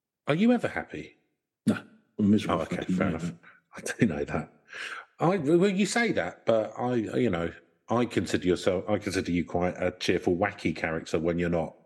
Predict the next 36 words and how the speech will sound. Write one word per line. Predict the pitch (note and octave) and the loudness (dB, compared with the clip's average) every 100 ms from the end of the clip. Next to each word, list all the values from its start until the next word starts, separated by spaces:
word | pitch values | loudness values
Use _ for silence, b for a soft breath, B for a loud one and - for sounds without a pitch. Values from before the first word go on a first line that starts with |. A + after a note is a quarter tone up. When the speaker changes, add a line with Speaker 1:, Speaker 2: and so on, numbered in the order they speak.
| _ - | _ -8
Speaker 1:
when | F2 | -4
you're | E2+ | -4
not | D#2 - _ - | -6 -8 _ 0
Speaker 2:
When | F#2+ | 4
Speaker 1:
doing | G#2+ | 6
Speaker 2:
I'm | G#2 | 6
not, | E2+ | 4
Speaker 1:
this | E2+ G#2 | 4 4
Speaker 2:
yeah. | F#2 - B B B - | 2 0 B B B -8
Speaker 1:
on, | - F2+ E2 | -2 0 0
on, | E2+ | -2
on, | F2 E2+ E2+ | 0 0 0
uh, | E2 E2 E2 - - | 0 -2 -4 -6 -10
on | F2+ | -4
ta-, | F#2 - B | -4 -4 B
where | - F#3+ | 4 4
would | G#3 | 2
you | G#3+ | 0
say | F#3+ E3+ | 2 4
you're, | C#3+ C#3 C#3 | 4 4 2
you, | A#2+ B2+ | -2 -2
where | B2+ D#3+ | 0 2
would | D#3+ D3+ | 2 0
you | D3 | 0
say | B2+ F#2 E2 D#2+ | 2 2 0 -4
you're, | F#2 F#2+ F#2+ F#2 | -2 2 2 0
uh, | |
you're | F2+ F#2+ | 0 2
most | G2 F#2+ E2 - | 2 0 -2 -4
wacky? | F#2+ D#2+ - D2 D2+ B B B - | -4 -4 -4 -6 -6 B B B 0
Would | G#2+ | 2
it | G2+ | 2
be | G#2+ G2+ G2 G2 F#2 - - - | 2 2 2 0 -2 -4 -8 0
down | G#2+ G2+ F#2+ | 0 2 -2
the | |
bakery? | F2 A2 G#2+ C3 D#3 F3+ - | 2 0 2 0 0 -2 -16